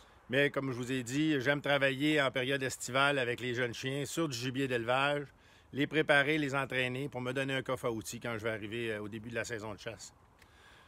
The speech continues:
Donc, euh, l'approche que je préconise, que je fais depuis des années, que j'aime,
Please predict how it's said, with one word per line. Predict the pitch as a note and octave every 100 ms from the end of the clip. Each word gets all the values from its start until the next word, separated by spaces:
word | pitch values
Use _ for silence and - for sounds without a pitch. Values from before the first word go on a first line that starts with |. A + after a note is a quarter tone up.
| - -
Donc, | C#3 D#3 D3
euh, | D3 C#3+ C#3+ C#3
l'approche | C#3 C#3 D#3 F3+
que | -
je | D#3
préconise, | D#3+ D#3 D#3+ F3 G3 E3+
que | D#3
je | C#3
fais | E3+ D#3+
depuis | D3+ C3
des | D#3+ D3
années, | D3+ D3 E3+
que | D3
j'aime, | D#3 D#3+ E3